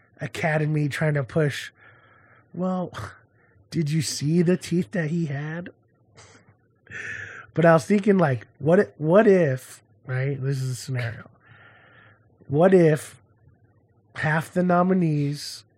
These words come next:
were the Ac-, were the Academy, right? Saying,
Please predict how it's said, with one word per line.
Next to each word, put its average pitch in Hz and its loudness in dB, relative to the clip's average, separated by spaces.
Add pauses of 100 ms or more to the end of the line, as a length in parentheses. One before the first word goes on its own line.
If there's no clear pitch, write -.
(680)
were 139 0 (1120)
the 143 -2
Ac-, - -8
were 147 0
the 143 -2
Academy, 156 -2
right? 143 -6
Saying, 127 -6